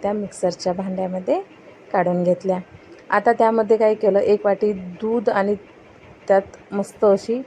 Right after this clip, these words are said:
साय घेतलेली आहे, त्याचबरोबर एक वेलची घेतलेली आहे, तिचे दाणे काढून घेऊया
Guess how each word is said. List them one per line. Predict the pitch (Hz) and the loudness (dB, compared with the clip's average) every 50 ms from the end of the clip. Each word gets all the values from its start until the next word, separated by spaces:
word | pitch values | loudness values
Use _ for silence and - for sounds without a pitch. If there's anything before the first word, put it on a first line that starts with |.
| - - - | -12 -18 -12
साय | - - 214 185 185 185 196 | -4 0 2 4 4 4 4
घेतलेली | 226 233 226 196 185 180 180 185 190 | 2 2 0 0 -2 -2 0 0 -2
आहे, | 185 185 185 208 233 302 - - - - - - - - - - - - - - - - - - - - - - | -2 -2 -2 -4 -4 -4 -6 -10 -20 -20 -20 -20 -20 -20 -20 -20 -20 -20 -20 -20 -20 -20 -20 -20 -20 -16 -6 -2
त्याचबरोबर | - 226 240 226 - 233 233 226 226 220 226 226 | 0 0 0 0 2 2 4 4 4 4 4 2
एक | 240 - 214 220 - | 2 2 2 2 4
वेलची | 233 226 220 208 - - 233 | 4 4 4 2 2 0 2
घेतलेली | 233 233 226 208 208 202 185 185 | 2 2 2 0 -2 0 2 2
आहे, | 175 175 185 196 202 202 | 2 2 0 -2 -4 -6
तिचे | 202 - 214 - - 202 | -8 -10 -12 -6 -4 -4
दाणे | 196 196 208 196 190 190 190 196 | -2 0 0 0 0 0 -2 0
काढून | - 196 185 185 190 185 185 185 | 0 0 0 2 0 0 0 0
घेऊया | 220 226 220 214 208 185 185 | 0 2 2 2 2 0 0